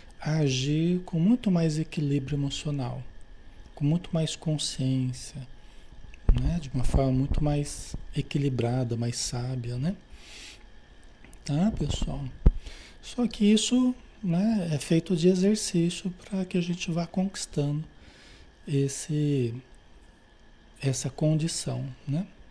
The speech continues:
Mas todos nós temos a potencialidade para isso, tá? Ninguém, ninguém está impedido de, de desenvolver essa condição, né? Ok?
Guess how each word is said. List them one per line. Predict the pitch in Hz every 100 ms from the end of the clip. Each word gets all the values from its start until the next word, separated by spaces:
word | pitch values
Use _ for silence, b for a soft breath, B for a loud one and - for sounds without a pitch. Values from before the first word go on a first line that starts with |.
| - - B B B B B B
Mas | 156 156 -
todos | 170 180 233 190
nós | 190 185
temos | - 160 151 160
a | 170
potencialidade | - 160 170 156 - 156 143 131 127 127
para | 160 180
isso, | 143 135 - -
tá? | - 143 175 180 180 -
Ninguém, | 135 135 131 151 170 - B B B B B B - -
ninguém | 151 143 139 127 135 143 156 160 160 156 143 139
está | 139 - 151
impedido | 156 - 160 117 123 123 120
de, | 113 120 117 120 147
de | 120
desenvolver | 113 113 123 120 123 123 113 117 139 165
essa | 165 - 147
condição, | - 135 127 - - - - - -
né? | 143 - - - B B B B B - - - - - - - - - - - 135 120 127
Ok? | - 147 165